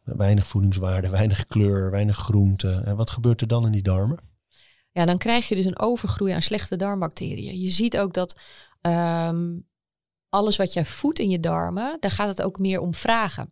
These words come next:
Speaker 2: Dus op het moment dat jij heel veel suikers eet, dan krijg je dus meer darmbacteriën die om suikers gaan vragen. We denken heel vaak dat als we trek in dingen hebben, dat het vanuit ons brein komt.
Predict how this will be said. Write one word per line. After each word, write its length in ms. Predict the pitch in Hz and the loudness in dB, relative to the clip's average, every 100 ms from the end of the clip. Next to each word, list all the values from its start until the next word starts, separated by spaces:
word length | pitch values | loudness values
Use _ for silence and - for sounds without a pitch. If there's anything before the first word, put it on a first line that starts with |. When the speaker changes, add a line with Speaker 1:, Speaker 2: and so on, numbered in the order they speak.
| _ | _
Speaker 2:
Dus 100 | - - - - 202 | -20 -18 -18 -2 0
op 60 | |
het 0 | |
moment 260 | 196 202 208 | 2 2 0
dat 100 | 214 | 0
jij 100 | 190 | 0
heel 140 | 208 | 0
veel 120 | 196 175 | 0 0
suikers 560 | - 214 277 185 147 - | 2 2 0 -2 -6 -2
eet, 560 | 156 175 262 - - _ _ | 0 0 -2 -6 -6 _ _
dan 120 | - 196 | -6 0
krijg 260 | 262 247 | 0 0
je 80 | 202 | 0
dus 140 | 185 | 0
meer 280 | 185 220 240 | 2 2 2
darmbacteriën 680 | 190 214 202 190 202 190 180 | 0 -2 -4 -2 -2 -2 -4
die 140 | 175 185 | -6 -4
om 80 | |
suikers 340 | 170 190 185 - | -2 -2 -2 -4
gaan 140 | 170 | -4
vragen. 540 | - 226 220 170 - - - - | -2 -2 -2 -4 -12 -14 -20 -6
We 100 | 180 | 0
denken 300 | 202 202 180 | 2 2 2
heel 200 | 196 247 | 2 0
vaak 280 | 240 180 170 | 0 -2 -2
dat 140 | 185 | -6
als 120 | 175 | -6
we 140 | 180 - | -6 -8
trek 300 | - 285 - | -6 -4 -4
in 140 | 175 | -4
dingen 300 | 160 160 156 | -2 -4 -6
hebben, 400 | 156 170 123 143 | -8 -8 -8 -4
dat 140 | 175 175 | -4 -4
het 140 | 165 | -6
vanuit 280 | 165 165 175 | -6 -8 -8
ons 140 | 180 | -10
brein 360 | 175 190 240 233 | -4 0 0 -2
komt. 420 | - 120 - - | -8 -14 -10 -10